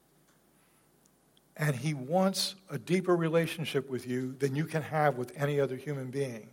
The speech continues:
And it's only through that intimacy that, uh, that we experience that. It's only through that intimacy that we'll, he will hear his voice when he says, "Go,"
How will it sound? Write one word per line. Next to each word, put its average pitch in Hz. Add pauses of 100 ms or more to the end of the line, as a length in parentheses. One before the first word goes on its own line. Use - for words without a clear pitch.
(1080)
And 147
it's 151
only 202
through 185
that 170
intimacy 139 (680)
that, -
uh, 139 (520)
that 151
we 147
experience 170
that. 110 (480)
It's 160
only 226
through 220
that 180
intimacy 196
that 135
we'll, 143
he -
will 165
hear 226
his 185
voice 196
when 147
he 147
says, 135
"Go," 143